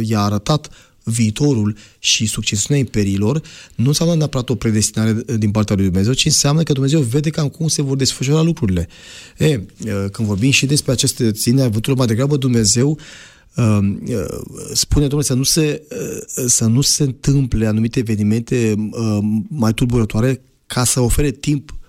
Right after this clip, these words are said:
copiilor săi să fie pregătiți, sigilați. Dar, uh, această întârziere arată că totuși Dumnezeu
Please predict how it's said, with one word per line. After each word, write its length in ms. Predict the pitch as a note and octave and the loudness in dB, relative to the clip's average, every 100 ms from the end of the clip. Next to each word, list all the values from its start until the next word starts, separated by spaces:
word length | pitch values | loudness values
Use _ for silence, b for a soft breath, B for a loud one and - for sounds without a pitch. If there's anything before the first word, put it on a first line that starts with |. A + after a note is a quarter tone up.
| _ | _
copiilor 380 | - A2 C3+ C3 | -6 -2 0 0
săi 160 | - C3 | 0 0
să 140 | - | 0
fie 200 | A2 B2+ | 0 -2
pregătiți, 420 | A2 A2 A2+ A2+ | 0 0 0 0
sigilați. 520 | - G#2 A2 F#2+ - - B B B B B | 0 0 0 0 -2 -6 B B B B B
Dar, 400 | - A2+ A2+ C3+ | -8 -2 0 0
uh, 80 | D3 C3 A2 G2 G#2 | 0 -4 -4 -2 -2
această 320 | - C3 D#3+ | 0 0 0
întârziere 1040 | D3 D3 B2+ G2+ G#2 G2 F#2+ G#2+ D3 - - | 0 -2 0 0 0 0 0 0 0 -2 -8
arată 540 | D3+ F#2+ A2 A2+ - | -8 -2 0 0 0
că 140 | C#3+ C#3 | 0 -2
totuși 300 | D3 D3 B2+ | 0 -2 0
Dumnezeu 560 | A#2+ A#2 G#2+ B2 B2+ | 2 2 2 2 0